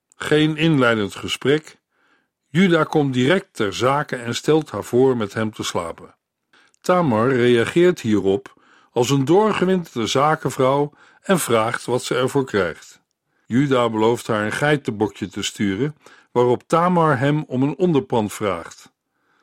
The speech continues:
zegel, snoer en staf. Genesis achtendertig, vers zeventien en achttien.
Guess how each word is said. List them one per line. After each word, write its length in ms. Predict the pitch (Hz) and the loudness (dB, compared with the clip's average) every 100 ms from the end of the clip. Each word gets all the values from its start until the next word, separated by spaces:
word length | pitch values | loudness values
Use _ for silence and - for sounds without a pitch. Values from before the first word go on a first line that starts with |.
| _ | _
zegel, 760 | - - 127 135 131 131 127 - _ | -18 -2 2 2 2 -2 -2 -8 _
snoer 580 | - 123 117 117 117 - | -6 -2 2 0 -2 -8
en 180 | 131 113 | -10 -10
staf. 480 | - 82 - - _ _ _ _ _ _ _ | -10 -12 -14 -20 _ _ _ _ _ _ _
Genesis 680 | - - 127 117 - - - | -8 -2 0 0 -2 -6 -6
achtendertig, 840 | 135 - 131 104 107 - 135 - - _ _ | -6 -6 -4 -2 -2 -2 -10 -12 -20 _ _
vers 280 | - - - | -18 -10 -6
zeventien 680 | - 113 104 101 117 107 110 | 0 0 0 -2 -4 -4 -6
en 200 | - 131 | -8 -8
achttien. 380 | 110 - - 87 | -8 -12 -16 -20